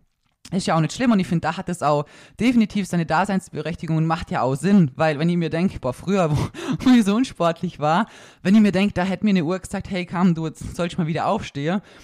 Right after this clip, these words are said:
da hätte ich mir gedacht, oh ja, stimmt, boah, jetzt bist du da schon wieder am Chillen die ganze <laughs> Zeit so.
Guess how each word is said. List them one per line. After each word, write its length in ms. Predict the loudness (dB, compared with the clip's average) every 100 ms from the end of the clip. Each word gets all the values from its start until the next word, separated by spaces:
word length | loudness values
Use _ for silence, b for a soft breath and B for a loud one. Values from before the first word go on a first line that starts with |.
| B B
da 80 | -4
hätte 120 | 0
ich 20 |
mir 80 | 2
gedacht, 240 | 0 -2
oh 100 | -2
ja, 160 | 0 0
stimmt, 360 | 0 0 0 0
boah, 140 | -2
jetzt 160 | -2 -6
bist 160 | -4
du 40 | -4
da 60 |
schon 140 | -4 -4
wieder 140 | -2
am 80 | -2
Chillen 300 | -2 -2 -2
die 80 | 0
ganze 300 | -2 -4 -6
<laughs> 140 | -4
Zeit 200 | -4 -2
so. 240 | 0 0